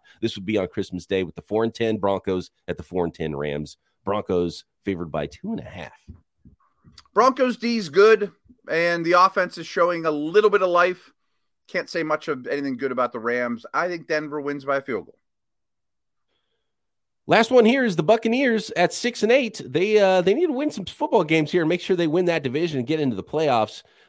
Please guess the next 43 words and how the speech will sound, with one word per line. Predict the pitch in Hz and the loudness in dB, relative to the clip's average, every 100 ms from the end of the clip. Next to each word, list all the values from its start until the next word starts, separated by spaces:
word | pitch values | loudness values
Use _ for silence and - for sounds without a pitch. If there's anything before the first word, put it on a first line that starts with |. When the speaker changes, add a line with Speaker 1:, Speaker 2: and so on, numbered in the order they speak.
| _ | _
Speaker 1:
The | 113 123 120 113 _ | -4 -2 -2 -4 _
Cardinals, | - 170 190 151 127 | -4 0 2 2 2
who | 143 | 0
have | 117 | 0
Speaker 2:
Tra-, | |
Speaker 1:
been | 127 123 | 0 0
a | 156 | -2
Speaker 2:
Trace | 156 123 | -4 -2
Speaker 1:
disaster. | 117 117 110 - 117 117 | 0 0 -2 -6 -4 -4
Speaker 2:
McSorley. | 113 127 107 69 - _ _ _ _ - | -4 -4 -4 -6 -18 _ _ _ _ -4
Speaker 1:
Yeah. | 127 117 87 - - - - 156 | -2 0 -2 -8 -16 -14 -4 -2
<laughs> | - 170 185 151 120 | 0 0 2 0 -2
Four | 147 160 160 | -2 0 0
and | 107 | 0
ten. | 139 131 123 120 _ _ | 0 2 2 -2 _ _
Speaker 2:
<laughs> | _ - | _ -2
Speaker 1:
And | 123 120 117 113 - | 2 4 2 0 -2
at | 175 220 | -4 -4
home, | - 185 233 127 107 123 - _ _ _ _ _ _ _ _ _ _ _ _ | -2 2 4 4 0 -4 -10 _ _ _ _ _ _ _ _ _ _ _ _
giving | 110 175 269 | 0 0 2
up | 185 135 - | 0 0 -2
seven | - - 208 262 | -14 -6 -4 -4
and | |
a | 135 | -6
half | 147 - | -6 -6
points | 123 123 | -4 -4
here. | - 67 | -6 -8
We | 101 | -6
got | 156 | -4
the, | 127 98 | -4 -4
we | 123 | -4
got | 131 | -2
the | 113 95 - | 0 -2 -2
Buccaneers | 120 170 190 160 147 120 | -6 -2 0 0 0 -2
on | 135 | -6
the | 127 | -4
road | 104 117 | -2 -2
favored | - 101 95 | -2 -8 -6
by | 71 | -10
seven | 73 - 107 113 | -10 -10 -6 -4
and | 87 | -6
a | 82 | -8
half. | 104 101 | -8 -10